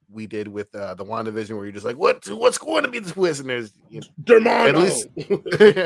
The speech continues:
Speaker 1: yeah. At least in the, this one, it was like, "No, this is everything you got. You don't have to worry about thinking about anything else. You don't have to, you know, suspect anything. What's gonna happen is gonna happen, and it's gonna be, it's gonna be good." And yeah, and that's what's great about this show is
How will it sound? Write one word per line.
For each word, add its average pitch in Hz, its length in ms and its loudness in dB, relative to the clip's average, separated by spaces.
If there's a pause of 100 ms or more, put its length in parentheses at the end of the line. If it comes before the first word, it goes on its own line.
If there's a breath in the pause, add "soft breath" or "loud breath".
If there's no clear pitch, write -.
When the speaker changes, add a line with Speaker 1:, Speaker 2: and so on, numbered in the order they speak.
Speaker 1:
yeah. 139 120 -4 (380)
At 170 120 2
least 208 260 -2
in 190 140 -8
the, 180 120 -6
this 165 320 -6
one, 151 220 -6
it 131 100 -8
was 127 160 -8
like, 120 220 -6
"No, 135 220 -4
this 127 200 -14
is 107 120 -18
everything 143 340 -6
you 135 120 -10
got. 120 340 -4
You 113 80 -12
don't 123 140 -10
have 131 140 -12
to 120 80 -10
worry 123 240 -4
about 120 280 -8
thinking 123 180 -10
about 117 200 -10
anything 123 280 -10
else. 117 340 -8
You 113 60 -12
don't 113 120 -10
have 113 140 -14
to, 110 160 -6 (500)
you 120 100 -8
know, 107 180 -6
suspect - 480 -2
anything. 135 460 -4
What's 127 180 -6
gonna 143 180 -4
happen 131 280 -2
is 117 80 -14
gonna 120 180 -4
happen, 113 320 -6
and 110 80 -10
it's 101 80 -16
gonna 107 160 -12
be, 101 100 -12 (140)
it's 113 160 -14
gonna 107 120 -12
be 101 60 -16
good." 95 220 -14 (640)
And 117 260 0 (300)
yeah, 127 220 2
and 90 100 -8
that's 151 220 -2
what's 156 160 -6
great 147 180 4
about 127 220 2
this 120 100 -4
show 117 240 -2
is 101 280 -6